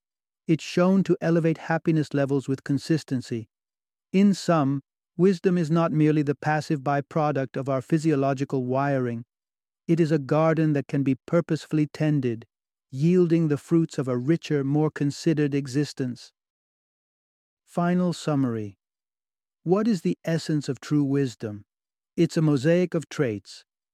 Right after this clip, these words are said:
compassion for others, emotional balance, and the courage to look inward. These characteristics are not just philosophical ideals. They're qualities deeply rooted in the brain's intricate networks.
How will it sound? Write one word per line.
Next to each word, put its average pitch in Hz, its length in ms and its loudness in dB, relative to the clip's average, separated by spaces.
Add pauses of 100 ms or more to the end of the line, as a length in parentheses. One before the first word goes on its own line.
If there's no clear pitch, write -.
(120)
compassion 147 560 -2
for 151 180 -6
others, 139 600 -4 (480)
emotional 156 560 0
balance, 127 720 -4 (400)
and 170 120 2
the 170 60 2
courage 156 540 0
to 147 100 -2
look 135 240 -2
inward. 110 460 -4 (800)
These 190 240 2
characteristics 160 920 -2
are 143 60 -2
not 156 300 0
just 143 320 -4
philosophical 143 800 -4
ideals. 131 720 -4 (520)
They're 156 140 0
qualities 170 640 0
deeply 160 460 0
rooted 139 420 2
in 127 120 0
the 123 80 0
brain's 135 500 0
intricate 156 500 -2
networks. 127 640 -4